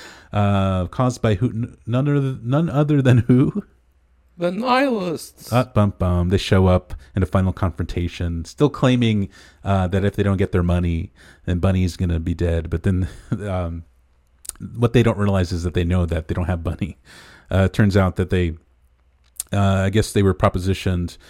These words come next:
Speaker 1: uh, with the hopes of gaining a million dollars, uh, to, to pretend like they had Bunny kidnapped. Uh, but they reveal that they know what's been going on.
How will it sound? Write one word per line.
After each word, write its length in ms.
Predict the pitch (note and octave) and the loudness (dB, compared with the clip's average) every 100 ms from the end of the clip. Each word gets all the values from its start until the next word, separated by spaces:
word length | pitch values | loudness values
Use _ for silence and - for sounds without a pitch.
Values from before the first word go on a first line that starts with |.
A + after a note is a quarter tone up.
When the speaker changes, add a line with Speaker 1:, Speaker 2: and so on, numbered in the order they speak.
| - - _ | -20 -20 _
Speaker 1:
uh, 340 | F#2 F#2 F2+ F2+ | 0 2 2 0
with 140 | G2 | 0
the 60 | G2 | 2
hopes 320 | - - - | 2 0 -4
of 100 | F#2+ | -4
gaining 300 | G2+ G2+ G2 | 0 0 0
a 20 | |
million 300 | F#2+ G2 F#2 | 0 0 0
dollars, 580 | G2 G2 F#2 F2+ - - - | 0 0 0 -2 -6 -16 -10
uh, 260 | F2+ F2 F2 - | -6 -4 -4 -6
to, 380 | - E2+ D#2+ | -6 -4 -4
to 200 | - - | -8 -14
pretend 380 | E2+ - - F#2+ | -10 -8 -4 -2
like 160 | F2+ - | -4 -4
they 100 | E2+ | -6
had 220 | E2 E2+ | -6 -6
Bunny 260 | F2+ F2 E2 | -6 -4 -4
kidnapped. 640 | - F2 F2 D#2+ - - _ - - _ - | -4 -2 -4 -6 -10 -20 _ -20 -20 _ -2
Uh, 240 | G2+ G2+ | 2 2
but 140 | D3 | 2
they 80 | E3+ | 4
reveal 480 | F3 C#3+ D3 C#3 B2+ | 4 6 6 6 6
that 180 | B2 A#2 | 4 4
they 100 | A#2+ | 2
know 220 | A2+ A2 | 4 4
what's 180 | G#2 - | 2 0
been 140 | G2+ | -2
going 260 | F2+ F2+ E2+ | 0 0 0
on. 380 | E2+ E2+ E2+ | -2 -2 -4